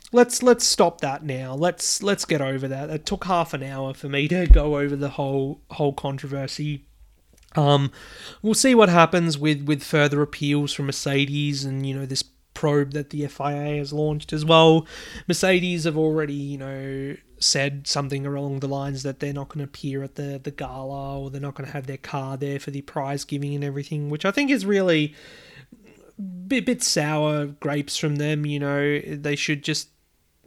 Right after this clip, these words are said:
come accept their runner-up prize or whatever and just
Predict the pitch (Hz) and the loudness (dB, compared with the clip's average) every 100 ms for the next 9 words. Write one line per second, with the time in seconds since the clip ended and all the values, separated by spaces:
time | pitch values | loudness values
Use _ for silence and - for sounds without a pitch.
0 | _ _ _ _ - 165 143 151 151 151 | _ _ _ _ -4 0 2 2 0 -2
1 | 156 - - 151 - 147 143 139 139 139 | -6 -6 -4 -4 -4 -6 -4 -6 -4 -4
2 | 139 - 151 143 139 139 139 143 143 143 | -6 -8 -4 -2 0 -2 -4 -4 -4 -4
3 | 143 147 147 143 143 - - - - 165 | -4 -4 -4 -6 -12 -18 -20 -8 -4 -4